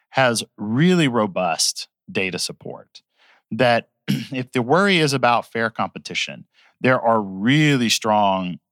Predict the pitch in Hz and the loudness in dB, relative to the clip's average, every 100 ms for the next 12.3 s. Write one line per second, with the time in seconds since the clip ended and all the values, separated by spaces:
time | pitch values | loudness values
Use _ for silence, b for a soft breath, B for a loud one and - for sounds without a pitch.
0 | _ 107 107 104 90 82 85 - 78 - | _ -2 0 0 -2 -4 -4 -4 -4 -8
1 | - - - 67 57 - _ _ - 95 | -8 -12 -10 -10 -10 -20 _ _ -2 -2
2 | 90 - - 98 - 92 90 - 95 - | 0 -2 -4 -8 -12 -6 -4 -2 -4 -4
3 | 123 104 92 104 85 - 82 107 82 - | -2 -2 -2 -4 -8 -8 -2 -2 -2 -4
4 | 87 80 85 85 92 80 76 87 80 82 | -6 -4 -6 -2 -2 -2 -10 -8 -6 -4
5 | 80 92 170 - 123 107 101 90 85 - | -2 0 0 0 -4 -2 -2 -2 -6 -14
6 | _ _ _ _ _ - 101 - 104 87 | _ _ _ _ _ -6 -6 -4 -4 -4
7 | 85 87 76 - - 92 80 - 73 71 | -4 -6 -8 -10 -4 -4 -2 -4 -4 -6
8 | 78 - - B B B 180 202 208 214 | -6 -8 -8 B B B 0 2 2 2
9 | 277 277 - 220 208 202 170 175 175 123 | 2 2 2 2 2 0 0 2 2 2
10 | 120 104 104 98 95 - - b b b | 2 2 0 -2 0 -4 -6 b b b
11 | _ - 131 127 123 104 123 147 120 104 | _ 0 2 2 0 0 2 4 2 0
12 | 101 95 | -2 -2